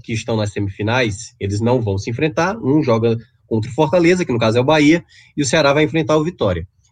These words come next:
Nesse, nesse, nessa questão de calendários, Ceará e Bahia jogam na quarta-feira, o Bahia no Uruguai e o Ceará na Arena Castelão.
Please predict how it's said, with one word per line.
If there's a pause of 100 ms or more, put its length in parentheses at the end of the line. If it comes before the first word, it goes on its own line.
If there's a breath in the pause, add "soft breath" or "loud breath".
(160)
Nesse,
nesse,
nessa
questão
de
calendários, (180 soft breath)
Ceará
e
Bahia
jogam
na
quarta-feira,
o
Bahia
no
Uruguai
e
o
Ceará
na
Arena
Castelão.